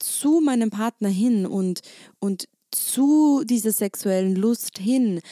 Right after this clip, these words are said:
äh, würde einen, einen Schritt, eine Etage tiefer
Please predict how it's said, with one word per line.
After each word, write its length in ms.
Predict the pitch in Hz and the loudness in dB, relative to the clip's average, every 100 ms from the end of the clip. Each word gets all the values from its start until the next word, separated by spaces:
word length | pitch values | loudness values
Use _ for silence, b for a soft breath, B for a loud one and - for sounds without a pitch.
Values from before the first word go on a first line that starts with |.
| B B - | B B -6
äh, 280 | 190 190 185 | -2 -2 -4
würde 600 | 180 214 247 254 226 220 | -2 0 2 2 0 0
einen, 360 | 196 185 185 - | -2 -2 -2 -2
einen 220 | 185 185 | -2 -2
Schritt, 460 | - - 247 - - | -2 -4 -4 -6 -10
eine 180 | 190 - | -6 -6
Etage 480 | 190 190 196 202 | -6 -4 -4 -4
tiefer 600 | 196 - 233 - 180 170 | -6 -4 -4 -4 -4 -4